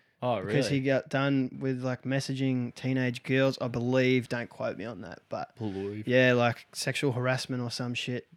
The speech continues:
Speaker 1: Really?
Speaker 2: Um, yeah, so he's not in it anymore. So
Speaker 1: That's
Speaker 2: I
Speaker 1: weird.
Speaker 2: watched the new season and they all have different voices.
Speaker 1: What?
Speaker 2: Yeah, bro.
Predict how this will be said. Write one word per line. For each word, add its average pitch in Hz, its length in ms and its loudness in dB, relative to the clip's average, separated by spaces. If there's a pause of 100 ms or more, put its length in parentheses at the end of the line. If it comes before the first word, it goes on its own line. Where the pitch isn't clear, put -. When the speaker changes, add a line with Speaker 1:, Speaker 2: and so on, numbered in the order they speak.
(180)
Speaker 1:
Really? 127 140 -2
Speaker 2:
Um, 117 300 -2 (800)
yeah, 151 160 8
so 151 160 4
he's 147 100 4
not 147 160 4
in 151 80 6
it 185 100 6
anymore. 123 380 2 (240)
So - 180 0
Speaker 1:
That's 131 300 6
Speaker 2:
I 131 40 4
Speaker 1:
weird. 143 80 6
Speaker 2:
watched 151 200 4
the 156 60 6
new 151 120 8
season 135 460 6
and 131 120 2
they 131 100 2
all 139 120 2
have 135 160 2
different 131 300 0
voices. 123 480 -4 (180)
Speaker 1:
What? 269 440 4 (140)
Speaker 2:
Yeah, 165 280 8
bro. 117 320 2